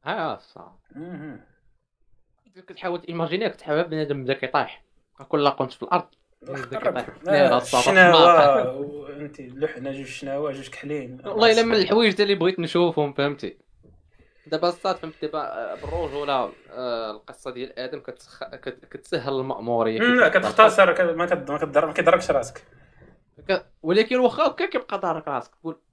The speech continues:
Speaker 1: "اي ها هو قابيل وهابيل، ها هو مات، الاخر فهمتي يتزوج كذا كذا، ولد كذا كذا". وفهمتي، وفين
Speaker 2: كيفاش
Speaker 1: هو باش
Speaker 2: تنوع
Speaker 1: الله
Speaker 2: داكشي
Speaker 1: أعلم.
Speaker 2: كامل؟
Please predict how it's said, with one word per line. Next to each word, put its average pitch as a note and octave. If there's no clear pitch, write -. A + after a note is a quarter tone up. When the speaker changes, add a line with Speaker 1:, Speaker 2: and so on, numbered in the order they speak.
Speaker 1:
"اي C#3
ها A#2
هو B2
قابيل A2+
وهابيل، G#2+
ها G#2
هو G#2+
مات، A2+
الاخر A2
فهمتي G#2+
يتزوج G2+
كذا G2+
كذا، G2+
ولد G#2
كذا G2+
كذا". G#2
وفهمتي، D4+
وفين D#4+
Speaker 2:
كيفاش E4+
Speaker 1:
هو B3+
باش A3+
Speaker 2:
تنوع G#3
Speaker 1:
الله F#3
Speaker 2:
داكشي E3+
Speaker 1:
أعلم. D3+
Speaker 2:
كامل؟ E3